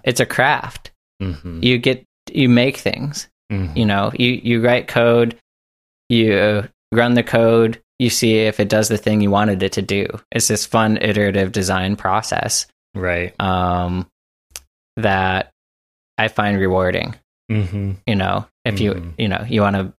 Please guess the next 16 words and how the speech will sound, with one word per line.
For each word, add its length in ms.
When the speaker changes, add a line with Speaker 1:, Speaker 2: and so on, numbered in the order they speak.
Speaker 1:
whether 260
it's 300
programming 840
motors 380
and 160
lights 500
and 180
sensors, 840
or 360
programming 840
some 180
kind 180
of 60
web 180
interface, 800
or 520